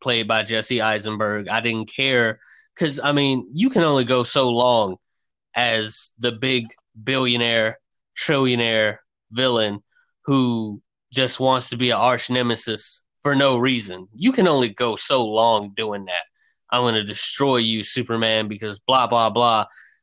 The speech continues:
Like, give me a reason. Why are you here? Why do you have all of this? Like,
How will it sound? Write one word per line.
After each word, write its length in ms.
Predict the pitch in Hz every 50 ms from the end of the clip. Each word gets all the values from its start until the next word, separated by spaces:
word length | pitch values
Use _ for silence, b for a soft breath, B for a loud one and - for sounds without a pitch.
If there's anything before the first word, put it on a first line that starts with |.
| B _ _
Like, 340 | 190 196 196 190 180 - - - - _ _ _ _ -
give 180 | 208 311 339
me 140 | 294 294 269
a 60 | 170 127
reason. 560 | 117 117 135 160 151 113 - 104 101 101 98
Why 200 | 131 196 262 294
are 80 | 277
you 260 | 240 190 165 170 143 120
here? 480 | 101 147 156 143 120 95 78 87 - _ _
Why 300 | - 104 127 170 220 240
do 100 | 226 214
you 180 | 196 196 185 151 143
have 360 | 139 151 156 160 156 139 120
all 260 | 101 120 120 117 113
of 100 | 107 104
this? 180 | 107 101 - - B B B B B B
Like, 320 | 135 175 185 180 156 -